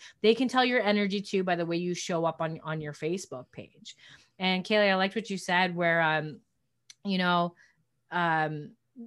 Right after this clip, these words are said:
if you're, if you're not paying attention. So I rode, my husband and I love to road trip,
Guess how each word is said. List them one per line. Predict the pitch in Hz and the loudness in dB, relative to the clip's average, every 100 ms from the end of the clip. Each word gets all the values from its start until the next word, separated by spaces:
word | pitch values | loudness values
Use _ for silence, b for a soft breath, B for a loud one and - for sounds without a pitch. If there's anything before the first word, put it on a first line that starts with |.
| - | -6
if | 190 | -4
you're, | 190 | -4
if | 185 175 | -6 -4
you're | 185 | 0
not | 170 - | 0 0
paying | 180 175 | -6 -6
attention. | 170 165 180 233 247 | -6 -6 -6 -4 -4
So | 247 190 175 170 - | -2 -2 -2 -2 -4
I | 180 | -2
rode, | 190 190 196 | 2 0 0
my | 185 190 | -2 0
husband | 202 208 220 | -2 -2 0
and | |
I | 196 180 | 0 0
love | 165 165 156 156 | -2 -2 -4 -4
to | 151 | -12
road | 135 143 | -10 -12
trip, | - 220 | -6 -6